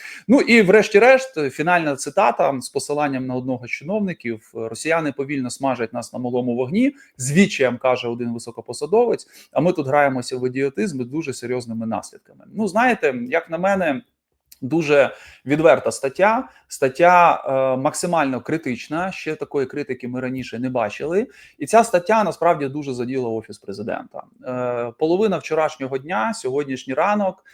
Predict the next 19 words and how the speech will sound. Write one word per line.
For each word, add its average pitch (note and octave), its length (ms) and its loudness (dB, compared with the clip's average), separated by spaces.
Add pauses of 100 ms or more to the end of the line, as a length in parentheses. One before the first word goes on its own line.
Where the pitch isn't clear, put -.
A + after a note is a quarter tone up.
(220)
це E3 600 4 (160)
просто, B2 1700 0
е, C3 40 -10
злива, B2 580 0
так A2+ 120 -14
би B2 100 -10
мовити, A#2+ 400 -6
інформації D3 640 -6
в - 60 -20
провладних C3 500 -4
телеграм-каналах C#3 1120 -4
від A#2+ 340 -8
людей, B2 260 -4
які A#2 200 -8
афільовані D#3+ 540 -4
з C#3 80 -8
Офісом C3+ 380 -6
Президента, A#2+ 680 -8 (400)
що C3 520 6